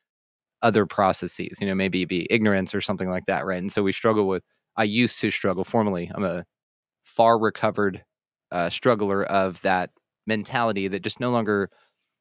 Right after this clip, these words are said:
uh, plays a part in me. But it's, again, through this balance of meditation, of my walks outside in nature,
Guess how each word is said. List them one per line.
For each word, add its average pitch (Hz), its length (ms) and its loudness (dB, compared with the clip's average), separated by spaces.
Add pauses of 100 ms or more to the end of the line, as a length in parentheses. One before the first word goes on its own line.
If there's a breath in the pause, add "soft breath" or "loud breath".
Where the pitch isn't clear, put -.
uh, 104 160 4
plays 123 300 2
a 110 60 2
part 120 280 2
in 104 120 2
me. 101 120 0
But 101 160 0
it's, 101 320 0
again, 110 280 0
through 117 160 2
this 107 160 0
balance 101 440 0
of 95 280 -2
meditation, 98 840 0
of 90 520 0
my 92 120 0
walks 98 340 2
outside 92 380 0
in 90 100 -4
nature, 101 560 2